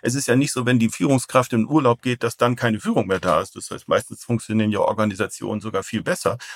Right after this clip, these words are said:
Das heißt, wir müssen einen Blick für Führungsprozesse bekommen. Und das, äh, und wo muss ich hingucken, wenn ich mich für Führung interessiere? Das ist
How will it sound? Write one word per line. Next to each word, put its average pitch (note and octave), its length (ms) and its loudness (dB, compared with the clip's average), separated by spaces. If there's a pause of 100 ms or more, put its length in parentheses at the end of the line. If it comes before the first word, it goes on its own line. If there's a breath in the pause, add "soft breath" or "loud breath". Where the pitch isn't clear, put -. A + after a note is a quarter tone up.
(120)
Das B2 200 0
heißt, B2+ 160 0
wir B2 80 4
müssen B2+ 260 2
einen A2 220 2
Blick D3 280 0
für - 200 -6
Führungsprozesse - 960 -6
bekommen. F#2 720 -2 (340 loud breath)
Und A2+ 220 2
das, - 260 2
äh, G#2+ 300 0
und G#2 280 -2
wo C#3+ 140 4
muss G3+ 240 -2
ich - 140 -4
hingucken, F#3 720 0 (280 loud breath)
wenn C3+ 360 0
ich - 460 -2
mich C3+ 180 2
für A#2+ 160 -6
Führung B2+ 400 0
interessiere? A2+ 720 -2 (320 soft breath)
Das - 340 2
ist - 400 -8